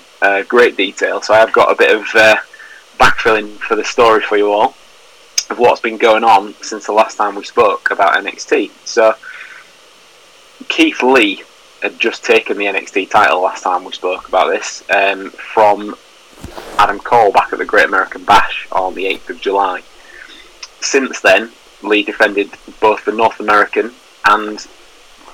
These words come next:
N X T title the following week against Dominik Dijakovic, before deciding that they needed to create some more opportunity within N X T, and they, they, they had him, well,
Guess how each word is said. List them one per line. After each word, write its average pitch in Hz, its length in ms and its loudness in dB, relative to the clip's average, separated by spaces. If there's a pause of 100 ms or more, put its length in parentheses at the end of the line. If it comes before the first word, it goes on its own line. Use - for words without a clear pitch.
(120)
N 104 100 2
X - 180 -4
T 104 180 -4
title 95 460 2 (340)
the - 80 -18
following 107 400 2
week 92 260 -4
against - 300 -2
Dominik 101 320 -4
Dijakovic, 98 680 2 (760)
before 123 340 4
deciding 104 560 2
that 98 160 -2 (640)
they 110 80 -4
needed 101 240 -6
to - 80 -14
create 98 240 0
some 104 140 -14
more 117 160 4
opportunity 110 600 0
within 101 240 -4
N - 100 -6
X - 160 -14
T, 110 280 0
and 113 300 0 (120)
they, 117 420 2 (240)
they, 104 240 -2
they 113 140 0
had 117 180 2
him, 113 180 -6
well, 101 300 2